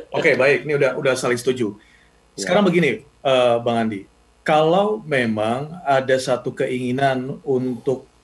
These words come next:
Speaker 1: eh, mengambil alih kekuasaan lah begitu ya.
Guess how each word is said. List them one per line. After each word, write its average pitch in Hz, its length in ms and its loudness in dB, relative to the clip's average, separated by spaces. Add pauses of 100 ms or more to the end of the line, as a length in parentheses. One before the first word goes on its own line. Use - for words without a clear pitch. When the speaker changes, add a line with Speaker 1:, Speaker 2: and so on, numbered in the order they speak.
Speaker 1:
eh, 113 400 2
mengambil 131 480 0
alih 131 320 0 (400)
kekuasaan 110 560 -2
lah 98 60 -12
begitu 110 320 0
ya. 147 40 -2